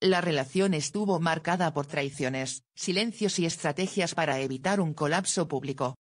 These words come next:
Sin embargo, según nuevas informaciones, los exesposos habrían llegado a un insólito acuerdo respecto a las amantes que marcaron el final de su matrimonio.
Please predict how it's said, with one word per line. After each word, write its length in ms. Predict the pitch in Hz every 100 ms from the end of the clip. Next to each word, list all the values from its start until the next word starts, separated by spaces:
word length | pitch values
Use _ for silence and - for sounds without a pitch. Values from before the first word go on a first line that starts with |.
| _ _ _ _ _
Sin 280 | - 220 185
embargo, 420 | 156 156 185 247 - _
según 420 | - 190 170 208
nuevas 360 | 190 180 165 160
informaciones, 880 | 147 147 143 131 139 123 120 120 - -
los 300 | 180 175 175
exesposos 720 | 160 175 156 208 226 233 -
habrían 400 | 170 180 175 165
llegado 420 | 143 139 185 185
a 80 | 147
un 140 | 170
insólito 560 | 165 156 202 220 202 165
acuerdo 460 | 135 180 202 202 190
respecto 500 | 147 - 196 - 185
a 80 |
las 220 | 156 143 135
amantes 440 | 165 220 208 190
que 140 | 175
marcaron 460 | 143 139 175 185 175
el 100 | 147
final 320 | - 147 180
de 100 | 165
su 140 | 156 160
matrimonio. 640 | 151 147 147 143 135